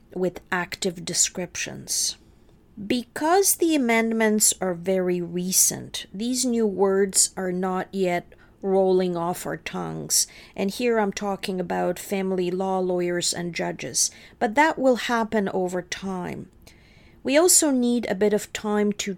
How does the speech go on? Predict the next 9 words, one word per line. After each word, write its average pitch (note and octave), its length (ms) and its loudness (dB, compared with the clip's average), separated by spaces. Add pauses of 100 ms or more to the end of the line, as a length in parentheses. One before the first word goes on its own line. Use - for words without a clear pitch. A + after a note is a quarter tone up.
test - 420 0
drive F3 460 -4
these F3 260 -4
new F3 180 -4
phrases, E3+ 720 0 (520)
and F#3+ 500 0 (240)
here C4 460 4
I G#3 140 4
mean G#3 520 4